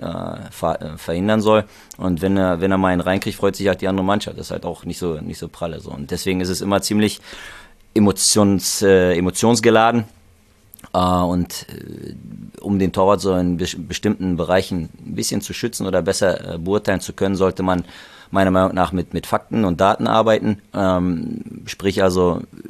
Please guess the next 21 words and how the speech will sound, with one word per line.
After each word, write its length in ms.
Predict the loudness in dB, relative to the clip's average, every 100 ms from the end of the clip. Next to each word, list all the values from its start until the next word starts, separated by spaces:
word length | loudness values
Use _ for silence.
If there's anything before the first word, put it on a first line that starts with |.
| -10
für 120 | -4
mich 160 | -2 0
ist 120 | 0
immer 200 | 0 0
wichtig 260 | -2 -4 -4
in 80 |
der 80 | -2
Analyse, 420 | 0 0 0 0
und 140 | 0 -2
das 140 | -4
ist, 80 | -4
habe 160 | -4 -4
ich 120 | -8 -10
quasi 280 | -4 -4 -4
von 280 | -8 -8 -8
Hans 160 | -4
Leitert 320 | 0 0 0 -4
auch, 240 | -6 -8
äh, 500 | -10 -8 -10 -12 -8
dann 160 | -6 -6
übernommen, 520 | -6 0 2 2